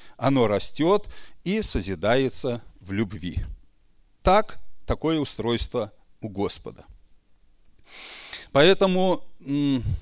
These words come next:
поставлен пастор, поставлены епископы, поставлены другие служителя, которые трудятся для того, чтобы мы пришли в единство веры.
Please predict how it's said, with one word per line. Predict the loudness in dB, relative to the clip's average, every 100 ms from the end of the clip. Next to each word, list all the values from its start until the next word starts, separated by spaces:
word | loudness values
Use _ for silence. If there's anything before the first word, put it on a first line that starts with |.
| -8 -20 -20 -20 -20 -20 _ _ -20 -20 -20 -6
поставлен | 0 6 8 8 8 2
пастор, | 4 6 6 4 -2
поставлены | -2 -4 4 6 6 4 0
епископы, | -2 -2 -2 -2 -4 -10
поставлены | -8 -6 0 0 2 0
другие | 0 -2 0 0
служителя, | 0 0 -2 0 2 6 6 6 0 -6 -6 -10 -16 -20 -10
которые | 0 0 4 6 6 6 4 4 2 -6 -10 -16 -20 -20 -18 -18 -18 -2
трудятся | 4 6 6 4 2 0
для | 2 2
того, | 4 4 4 2
чтобы | 2 4 6 6 4 2 -2 -8 -10 -16 -20 -18 -18 -18 -16 -6
мы | 4 6 6 4 0 -2
пришли | 0 0 0 0
в |
единство | 0 -2 -2 -4 -2 -2
веры. | 0 -2 -4 -8